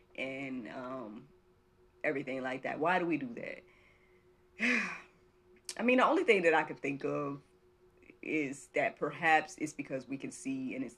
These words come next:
tangible. Um, those things are tangible, and so we use those things, um, oh, whatnot. That's the only thing that I could think of when it comes to, like, why we as humans do this,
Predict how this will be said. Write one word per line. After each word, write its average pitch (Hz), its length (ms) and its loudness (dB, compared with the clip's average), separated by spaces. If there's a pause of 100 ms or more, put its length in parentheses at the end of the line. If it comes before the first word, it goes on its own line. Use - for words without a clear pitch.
tangible. 131 560 -8 (520)
Um, 123 400 -6
those 151 180 0
things 139 280 -4
are 131 120 -6
tangible, 131 760 -8
and 127 120 -10
so 131 140 -6
we 131 140 -6
use 127 340 -8
those 131 200 -8
things, 127 520 -10 (480)
um, 117 560 -8 (1500)
oh, 147 100 0
whatnot. 131 340 -4
That's 214 160 4
the 160 140 -2
only 165 300 2
thing 151 240 2
that 143 120 -2
I 139 100 0
could - 160 -10
think 135 220 -6
of - 320 -10 (760)
when 143 180 -6
it 127 160 -8
comes 139 300 -8
to, 147 100 -6
like, 131 220 -4
why 139 300 -2 (540)
we 208 240 6
as 160 140 6
humans - 640 -2 (680)
do 180 180 -4
this, 123 440 -6